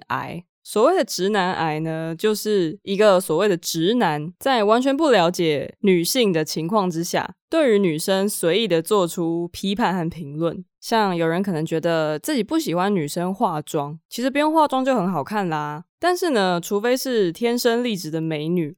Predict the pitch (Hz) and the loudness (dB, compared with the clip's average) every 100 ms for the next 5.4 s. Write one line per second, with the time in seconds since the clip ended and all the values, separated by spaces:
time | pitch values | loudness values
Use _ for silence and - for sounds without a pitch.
0 | _ - 330 254 214 190 160 156 156 156 | _ -4 0 0 -2 -2 -2 -2 -4 -2
1 | 185 220 240 190 147 139 135 147 180 165 | 0 2 2 2 0 -2 -6 -10 -8 -2
2 | 160 202 190 170 - 240 156 143 131 175 | 0 0 -2 -4 -2 -2 -2 -4 -8 -10
3 | - 175 165 233 240 226 165 156 165 190 | -2 0 2 2 2 0 -2 -4 0 -2
4 | 151 185 _ 269 269 254 175 190 196 147 | -2 -8 _ -2 0 0 -2 -2 -2 -2
5 | 160 - 165 160 | -4 -6 -10 -12